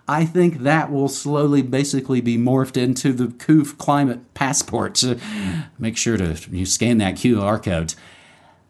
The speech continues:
The orchestrated food crisis as well. Scrolling back through New World Next Week episodes through twenty twenty-two. I didn't, <laughs> I did, like I said, I didn't get to watch any of them. Just checking out some of the stories and images and impressions. Remember all the food fires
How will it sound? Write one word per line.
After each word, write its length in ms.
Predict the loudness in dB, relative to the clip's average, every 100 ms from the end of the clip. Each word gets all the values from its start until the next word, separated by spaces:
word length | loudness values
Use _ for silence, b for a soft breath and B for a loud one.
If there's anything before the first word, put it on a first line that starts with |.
| _ _
The 160 | 2 4
orchestrated 680 | 4 2 0 2 4 2 4
food 220 | 2 4
crisis 560 | 0 -2 -4 -6 -8
as 220 | -6 -2 4
well. 320 | 4 2 -4
Scrolling 460 | -8 -4 -2 0 0
back 240 | -2 -4
through 240 | -4 -2
New 160 | 0 -2
World 140 | -2
Next 220 | -2 -2 -2
Week 140 | -2
episodes 500 | -4 -6 -6 -4 -6
through 260 | -2 0 0
twenty 280 | 2 0
twenty-two. 640 | 2 0 0 0 -2 -4 -4
I 80 | 0
didn't, 420 | 0 0 0 2
<laughs> 0 |
I 120 | 2
did, 200 | 2 2
like 140 | 2
I 60 | 2
said, 180 | 2 2
I 120 | 2
didn't 160 | 2 0
get 100 | 0
to 80 |
watch 300 | 2 2 2
any 160 | -2 -2
of 120 | -4
them. 200 | -4 -6 -10 B -10 -6
Just 200 | -4 0
checking 320 | 0 2 2
out 160 | 0
some 200 | 0 0
of 40 | 0
the 60 |
stories 560 | -2 -2 0 0 0 -2
and 160 | 0 0
images 560 | 2 2 0 -2 -2
and 100 | -2
impressions. 680 | -2 0 2 2 0 -2 -2 B B B B _
Remember 220 | -4 2
all 100 | 2
the 80 | 2
food 340 | 0 0 0
fires 680 | 0 0 0 -2 -4 -4